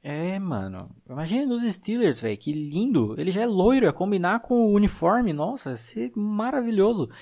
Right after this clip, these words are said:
E é triste você ver ele, triste assim, de certa forma, né? Você vê ele jogando, porque eu lembro disso muito no jogo passado dos Rams, que foi contra quem mesmo?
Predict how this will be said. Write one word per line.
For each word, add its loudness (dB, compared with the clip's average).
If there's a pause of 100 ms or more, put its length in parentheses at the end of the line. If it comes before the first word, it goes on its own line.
(100)
E 0
é 4
triste -2
você -2
ver -2
ele, -2 (240)
triste -4
assim, -6
de -10
certa -6
forma, -6
né? -8 (380)
Você -4
vê 0
ele 0
jogando, 0
porque -4
eu 2
lembro 2
disso -8
muito -2
no 0
jogo -2
passado -4
dos -8
Rams, -2
que -20
foi -10
contra -14
quem -10
mesmo? -8